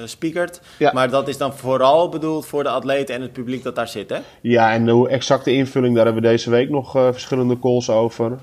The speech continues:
Speaker 2: Eh, hoe dat zit ook met, eh, met de internationale speakers die daar zijn en de internationale commentaar. Ook hoe dat gaat samen met live commentaar moet bekeken worden natuurlijk. Dat je niet, dat je mij op de achtergrond, eh, hoort blaren bijvoorbeeld.
Speaker 1: Ja.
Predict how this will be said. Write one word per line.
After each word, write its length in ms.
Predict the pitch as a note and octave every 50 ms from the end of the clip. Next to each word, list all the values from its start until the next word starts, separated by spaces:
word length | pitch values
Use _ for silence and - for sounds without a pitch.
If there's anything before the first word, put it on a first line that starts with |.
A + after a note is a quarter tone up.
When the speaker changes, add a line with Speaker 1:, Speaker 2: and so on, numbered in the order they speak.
| -
Speaker 2:
Eh, 220 | D#3 A2+ G#2+ G#2+ G#2
hoe 220 | G#2 G#2 A2 G#2+
dat 160 | A2 G#2+ -
zit 220 | - - A2+ G#2+ -
ook 140 | G2+ A2
met, 260 | G#2+ G#2+ G#2+ G2+ G2 -
eh, 100 | G#2+ G#2+
met 240 | G2+ G#2+ A2 A2 -
de 120 | A2 G#2
internationale 720 | G2+ A2 G#2+ A2 A2 A2 G#2+ - - A#2 A2+ A2+ A#2 A#2+
speakers 360 | A#2 - - A#2+ A2+ - A2
die 120 | - A2+ A2
daar 120 | G#2+ G#2+
zijn 340 | - - A2 G#2 G#2 G#2 G2+
en 140 | F#2+ G2 G2
de 100 | G2 F2+
internationale 760 | G2+ G#2 F#2+ G2 G2+ G2+ G2 - G#2+ G#2 G2+ G2+ G2 G2 G2
commentaar. 680 | - - G#2 G2+ G2+ G2 - G#2+ G#2 A2 B2 C3 C3 F#2
Ook 240 | F2 G#2 G2+ -
hoe 100 | - G#2+
dat 140 | G2 G2 G2
gaat 300 | - - G#2 G#2 G2+ -
samen 280 | - - G#2+ G2+ G#2 G#2
met 180 | G#2 G2+ G2
live 300 | G2+ G2 G2+ A#2 C3 B2+
commentaar 420 | - C3 B2+ B2+ A#2+ B2 B2 A2 A2
moet 160 | A#2+ A#2+ A#2
bekeken 440 | A2+ A#2 - A2+ G#2+ G#2+ G#2 - A2+
worden 220 | G#2+ G#2+ G#2 G#2+
natuurlijk. 380 | G#2+ G#2 G2 - A2 G#2 G#2+ G2
Dat 100 | G#2+ G2
je 60 | G2+
niet, 400 | G2+ G#2 G#2 G2 G2 - - F#2+
dat 160 | F#2+ G2 F#2+
je 60 | -
mij 160 | G2 G2+ G2 G2
op 80 | G2
de 80 | G2 F2
achtergrond, 420 | D#2+ - - - - G#2+ G#2 G2
eh, 260 | G2 G2+ F#2+ F#2 F#2
hoort 240 | F#2 F#2 G2 G2 G2
blaren 360 | G2+ G2 G2+ G#2 G#2+ A2 A#2
bijvoorbeeld. 460 | G#2+ G#2+ G#2 - G2+ G2 G2+ G#2 G#2
Speaker 1:
Ja. 60 | -